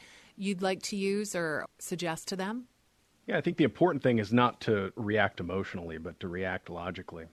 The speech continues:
Speaker 2: Um, and before I get into some of the other, uh, ideas that I think people should consider, what you shouldn't consider is just running for the hills and pulling all your money out and putting it in cash, which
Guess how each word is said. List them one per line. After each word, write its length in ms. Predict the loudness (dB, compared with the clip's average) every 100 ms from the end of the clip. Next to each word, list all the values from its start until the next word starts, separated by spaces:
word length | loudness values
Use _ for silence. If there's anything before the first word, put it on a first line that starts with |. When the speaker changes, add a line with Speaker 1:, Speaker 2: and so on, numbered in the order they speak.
| -14
Speaker 2:
Um, 320 | -14 -10 -12 -10
and 340 | -8 -8 -10 -12
before 360 | -16 -6 0 0
I 80 |
get 140 | 0 -6
into 220 | -6 -8
some 200 | -6 -6
of 80 | -4
the 100 | -6
other, 300 | -4 -6 -8
uh, 240 | -12 -12 -12
ideas 380 | -12 -8 -6 -6
that 140 | -8 -10
I 60 |
think 280 | -8 -10 -12 _
people 220 | -12 -10
should 220 | -10 -10 -12
consider, 540 | -14 -4 -2 -2 -6 -14 -20 -10
what 160 | -2 -2
you 120 | 0
shouldn't 360 | 2 4 4 2
consider 600 | -4 -4 -4 -2 -2 -4 _ _ _
is 240 | -6 -6 -2
just 260 | -2 0
running 420 | -4 0 2 2
for 120 | 0 -4
the 100 | -4
hills 320 | -2 -4 -6
and 140 | -8
pulling 300 | -4 -2 -2
all 140 | -4 -4
your 120 | -4
money 240 | -6 -6
out 160 | -8 -10
and 100 | -8
putting 240 | -8 -8
it 80 | -10
in 80 | -12
cash, 500 | -8 -8 -8 -12 -10
which 320 | -8 -6 -8